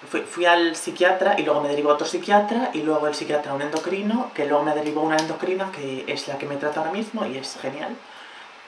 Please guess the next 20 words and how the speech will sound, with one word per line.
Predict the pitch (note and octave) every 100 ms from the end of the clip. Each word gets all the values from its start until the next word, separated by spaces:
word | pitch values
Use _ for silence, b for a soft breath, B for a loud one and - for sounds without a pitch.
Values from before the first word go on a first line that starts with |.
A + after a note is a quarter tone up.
| - -
pero | - D#3+ E3
el | D#3
proceso | D3+ D#3+ E3+
ha |
sido | D#3+ E3 E3+ -
muy | D3 D3+ E3 F3 -
lento. | C3+ C3 A#2+ A#2 B2 - - - - - - -
¿Qué | F3+
pasa? | E3+ - - C3+ A#2 B B B B
A | D3+
mí | E3+
cuando | G#3 G3
me | E3+
dieron | F3 F#3
las | E3 -
hormonas, | D3 E3 D3+ C3 - - - - - B B B
yo | D3+ D#3
aún | D#3 D#3+
tenía | E3+ E3+ D#3+ D#3+ D3+ D3
dudas | C#3+ A#2 - - -